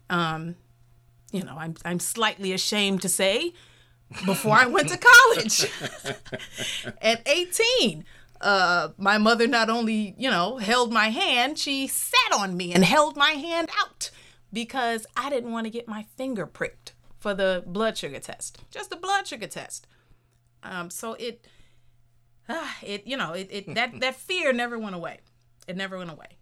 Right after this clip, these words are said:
Um, and then having children, you kind of, you know, you have to get over it, but uh, it's a blessing. Allah kind of takes your mind somewhere else during that whole process. I know a lot of mothers say, "Oh, I, I don't remember,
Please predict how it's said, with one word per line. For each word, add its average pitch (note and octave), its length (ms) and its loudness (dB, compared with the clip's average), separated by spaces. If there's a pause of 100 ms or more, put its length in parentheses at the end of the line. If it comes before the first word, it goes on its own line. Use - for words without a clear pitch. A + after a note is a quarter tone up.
(140)
Um, E3 280 -6
and E3+ 140 -10
then G3+ 120 -8
having E3+ 280 -8
children, C4+ 800 -10
you F#3 160 -14
kind F#3+ 380 -10
of, F3+ 400 -10
you G#3 100 -12
know, D3+ 140 -12
you D#3 140 -16
have E3+ 160 -12
to F3+ 80 -18
get F#3 160 -10
over D3+ 320 -10
it, D3+ 160 -16
but D#3+ 160 -14 (640)
uh, D3 240 -10
it's E3+ 180 -12
a F#3+ 60 -10
blessing. F#3+ 480 -6
Allah E3 360 -8
kind E3+ 200 -14
of D3 80 -16 (100)
takes F3+ 340 -14
your D#3+ 100 -10
mind D#3+ 520 -14
somewhere G3 460 -10
else - 340 -20
during D#3 260 -14
that D3 140 -16
whole D3 160 -12
process. - 580 -14
I - 60 -14
know D#3 160 -14
a D#3 40 -14
lot D#3 200 -12
of D3+ 80 -14 (400)
mothers D#3+ 360 -8
say, - 260 -14
"Oh, G#3 140 -8
I, D#3+ 180 -10 (160)
I D3 180 -12
don't F#3+ 260 -8
remember, D#3+ 640 -8